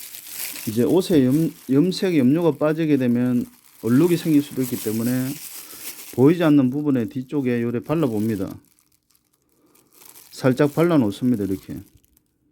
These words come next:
발라서 하나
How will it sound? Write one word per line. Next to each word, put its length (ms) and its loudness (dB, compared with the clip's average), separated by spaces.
발라서 760 2
하나 480 -2